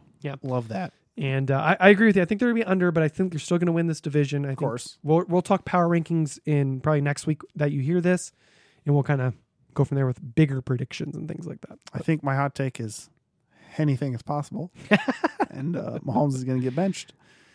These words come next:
Speaker 1: <laughs>
Speaker 2: in week eight. <laughs> And
Speaker 1: I'll make sure to write that down so we can do it
Speaker 2: <laughs> Yeah.
Speaker 1: next year.
Speaker 2: Yeah.
Speaker 1: Yeah.
Speaker 2: No,
Speaker 1: Um,
Speaker 2: I'd, uh, that's all been a bit. Uh, Mahomes is, is
Speaker 1: <laughs>
Speaker 2: the man, and you can't stop him. So
Speaker 1: That's right. Well,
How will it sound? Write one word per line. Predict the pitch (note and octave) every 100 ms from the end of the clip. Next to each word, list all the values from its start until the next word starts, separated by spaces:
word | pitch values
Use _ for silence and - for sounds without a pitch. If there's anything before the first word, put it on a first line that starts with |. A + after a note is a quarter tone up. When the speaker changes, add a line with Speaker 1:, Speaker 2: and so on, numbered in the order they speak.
| _ -
Speaker 1:
<laughs> | - A4+ B4 B4 B4 B4 - - - - - - - - -
Speaker 2:
in | D#3+ D3+
week | - F3+
eight. | G3 G#3+ - _ _ _ - E3+
<laughs> | -
And | F#3 - _
Speaker 1:
I'll | E3
make | G3+
sure | - F3+
to |
write | D#3 D#3
that | D#3
down | C#3+ C#3+
so | C3+
we | D4+
can | F3+
do |
it | -
Speaker 2:
<laughs> |
Yeah. |
Speaker 1:
next | D3+ D3 -
year. | D#3+ C#3+
Speaker 2:
Yeah. | F#3+ C4
Speaker 1:
Yeah. | C#3+ C3 - - - _ - - - - _ - F3
Speaker 2:
No, | D#3
Speaker 1:
Um, | D3
Speaker 2:
I'd, | C3 C3 B2+ B2+
uh, | B2 A#2 A2+ A2 -
that's | C#3 C3
all | D3 B2+
been | B2+
a | A#2
bit. | A2 B2+ - _ -
Uh, | B2 A#2
Mahomes | A#2+ C#3 C#3 B2+
is, | B2 A2+ -
is | C#3+ A#2+ A#2 G2+ -
Speaker 1:
<laughs> | -
Speaker 2:
the | B2+
man, | B2 A#2 A2+
and | A2 A2+ A2+ A2+
you | A2+
can't | - A2
stop | - - -
him. | - _ _
So | - - - _ -
Speaker 1:
That's | B2+ -
right. | A3+ _ _ _ _ -
Well, | F#3 A#3+